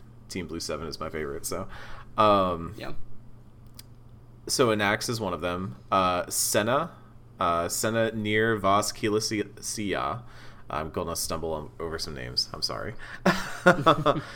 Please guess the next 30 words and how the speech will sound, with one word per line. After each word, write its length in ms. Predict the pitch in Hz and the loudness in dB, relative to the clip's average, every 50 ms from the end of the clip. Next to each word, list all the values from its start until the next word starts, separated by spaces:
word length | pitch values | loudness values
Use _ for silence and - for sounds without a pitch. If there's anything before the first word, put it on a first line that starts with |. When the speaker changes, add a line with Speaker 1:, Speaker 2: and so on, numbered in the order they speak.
| - - - - - - | -14 -14 -14 -4 2 6
Speaker 1:
Um, 760 | 135 131 123 120 117 113 107 104 101 98 95 90 87 - - - - - - - - - - - - - | 8 8 10 10 10 8 8 6 4 0 -2 -4 -6 -10 -12 -16 -20 -20 -20 -20 -18 -18 -18 -16 -8 -2
Senna 560 | - - - 143 131 131 143 143 139 139 131 - | 0 2 6 6 6 8 8 8 8 8 6 4
is 340 | 123 113 110 107 104 101 - | 4 4 4 4 2 0 0
a 160 | - 107 101 95 | 2 2 2 2
Quarian, 800 | 98 - - 113 113 123 135 131 110 95 92 90 90 90 104 127 - - - - - - - | 0 -6 -4 0 4 4 6 6 6 4 2 0 -2 -4 -6 -6 -8 -12 -16 -18 -16 -4 0
uh, 260 | 107 101 95 92 87 | 2 4 4 4 2
who 100 | 95 107 | 2 2
is 180 | 104 101 90 - | 2 0 0 -2
the 120 | - 95 | -4 -4
leader 540 | 90 92 110 110 98 98 90 87 87 - - - - | -2 0 0 0 2 2 0 0 -2 -6 -10 -6 -4
of 140 | 101 98 85 | -2 -2 0
that 200 | 95 87 80 76 | 0 -2 -2 -2
team. 440 | - - 98 90 85 82 78 82 98 - - - - - - - - - - - - 92 | -4 -4 -4 -4 -4 -6 -6 -8 -10 -12 -14 -14 -14 -16 -16 -16 -18 -18 -18 -10 -4 -2
Uh, 400 | 90 87 85 82 78 73 71 - - - | 0 0 0 0 0 -2 -2 -4 -4 -4
and 200 | 101 101 95 92 | -4 -4 -2 -2
then 520 | 95 92 92 90 87 87 87 85 85 - - - | -2 -2 -2 -2 -2 -4 -4 -6 -8 -10 -8 -6
I 60 | 95 90 | -6 -4
believe 280 | 95 110 127 131 113 | -2 0 0 -2 -2
Yorick 680 | 104 98 95 87 90 95 110 117 131 147 208 - - - - | -4 -6 -8 -6 -2 0 4 4 4 4 2 0 -10 -10 -6
is 200 | - 139 131 131 | -6 -4 -4 -4
the 80 | 139 139 | -6 -8
third 260 | - - 156 151 151 151 | -4 0 0 0 0 0
one 200 | 151 156 151 151 | -2 -2 -2 -2
who 120 | 147 147 | -2 0
wakes 260 | 147 147 143 147 - | 0 0 0 0 -2
up 140 | 151 147 - | -6 -6 -8
initially, 480 | 147 147 - - 165 160 156 156 - - - - - - - - | -6 -6 -4 -4 -4 -6 -6 -8 -10 -12 -14 -16 -18 -10 -4 0
um, 640 | 98 92 90 85 85 85 80 78 78 78 78 78 - - - | 2 2 2 2 2 0 -2 -2 -4 -6 -8 -10 -10 -8 -6
who 160 | - 104 101 | -2 0 0
is 280 | 98 95 90 85 - | 2 0 0 -2 -4